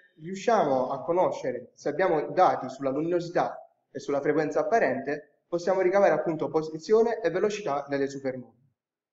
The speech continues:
Inoltre, eh, si è, eh, calcolato che le supernove lontane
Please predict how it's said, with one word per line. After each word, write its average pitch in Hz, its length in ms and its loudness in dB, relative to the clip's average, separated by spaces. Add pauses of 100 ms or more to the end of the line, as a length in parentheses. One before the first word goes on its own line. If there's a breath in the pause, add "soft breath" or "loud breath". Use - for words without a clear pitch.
(380)
Inoltre, 214 760 2
eh, 147 920 4
si - 200 -4
è, 180 320 4
eh, 147 400 0
calcolato 196 440 0
che 139 360 2
le 143 100 2
supernove 196 500 0
lontane 170 840 -2